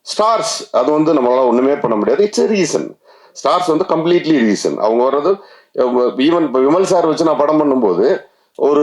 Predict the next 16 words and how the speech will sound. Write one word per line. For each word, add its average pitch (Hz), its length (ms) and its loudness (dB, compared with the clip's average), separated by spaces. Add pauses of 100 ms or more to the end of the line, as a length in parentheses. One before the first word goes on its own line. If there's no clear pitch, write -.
(280)
முதல் 147 280 0
நாள், 160 180 0
இரண்டாவது 151 440 2
நாள், 147 100 0
மூணாவது 151 460 2
நாள் 139 160 0
வந்து 151 240 0
தியேட்டர்ல 147 600 0
முக்கால்வாசி 156 560 0
ஆடியன்ஸ் 160 380 0
உட்கார்ந்தது 147 440 0
not-, 147 400 0
அது 139 140 -2
போஸ் 170 360 -2
வெங்கட்டுக்கு 156 400 0
வரல, 170 260 0